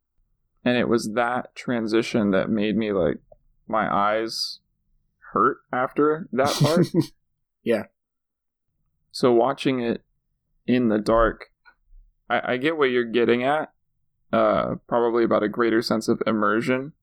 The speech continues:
Speaker 2: Yes.
Speaker 1: in, in most of the, the context of the movie. And I would say, yeah, I felt much more immersed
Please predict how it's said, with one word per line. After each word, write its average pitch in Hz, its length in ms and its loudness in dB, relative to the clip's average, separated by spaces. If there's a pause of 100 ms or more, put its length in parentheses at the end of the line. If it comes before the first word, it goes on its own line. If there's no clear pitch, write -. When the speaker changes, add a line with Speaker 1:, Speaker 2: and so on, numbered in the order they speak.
(300)
Speaker 2:
Yes. 120 220 2
Speaker 1:
in, 110 480 -4 (260)
in 120 220 -2
most 107 340 0
of 110 160 -4
the, 104 340 2
the 110 80 -2
context 110 480 -4
of - 120 -2
the 98 80 -4
movie. 113 400 0 (360)
And - 100 -2
I 113 120 0
would 104 180 -2
say, 98 560 2
yeah, 107 360 2 (140)
I 113 180 0
felt 117 440 0 (300)
much 127 320 -4
more 131 280 2
immersed 120 540 -2